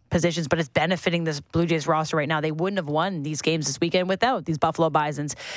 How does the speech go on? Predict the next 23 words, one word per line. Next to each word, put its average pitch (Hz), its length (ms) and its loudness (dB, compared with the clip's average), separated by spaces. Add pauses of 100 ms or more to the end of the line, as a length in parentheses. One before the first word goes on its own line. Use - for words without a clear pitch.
(160)
being 180 200 2
in 160 200 0
the, 156 240 0
in 165 180 -2
the 160 80 0
lineup. 151 480 0
Um, 147 360 0
is 147 160 -2
that 170 200 2
something 180 360 0
that 165 280 0
is 147 180 -2
special 254 400 0
about 277 200 2
the 262 80 -6
Blue 269 160 -2
Jays 247 180 -2
organization 240 640 0
and 220 120 -2
the 208 100 -4
Buffalo 214 320 2
Bisons, 202 420 0
or 170 140 2